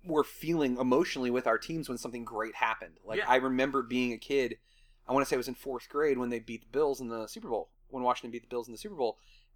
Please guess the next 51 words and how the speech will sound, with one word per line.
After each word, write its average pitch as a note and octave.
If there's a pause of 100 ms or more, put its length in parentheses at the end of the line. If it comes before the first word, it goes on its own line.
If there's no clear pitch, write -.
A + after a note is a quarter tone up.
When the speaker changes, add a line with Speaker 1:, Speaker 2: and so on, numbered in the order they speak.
Speaker 1:
and C#3 (300)
Speaker 2:
Well, B3+
I D3
Speaker 1:
going D3+
Speaker 2:
mean, E4+
Speaker 1:
to -
school. -
Speaker 2:
everyone A2
got G#2
to -
beat -
the -
Speaker 1:
Everybody A#3
Speaker 2:
Bills -
Speaker 1:
got -
Speaker 2:
for -
Speaker 1:
to -
Speaker 2:
a C3+
Speaker 1:
beat F3+
the -
Speaker 2:
Super -
Speaker 1:
Bills, E3+
Speaker 2:
Bowl. A#3+ (180)
<laughs> -
Speaker 1:
but F3+ (500)
going, G3+
going F3
to F#3
school G3
and D#3
it D3
just D#3+
being D3+
great, D#3
and C#3+
you're B2+
wearing F3
your C3+
Redskins D#3+
gear, A#2+
and A#2
it B2+
was C3+
just, -
like, C3
high F#3+
fives F3+
everywhere, F3
and B2
it -
was B2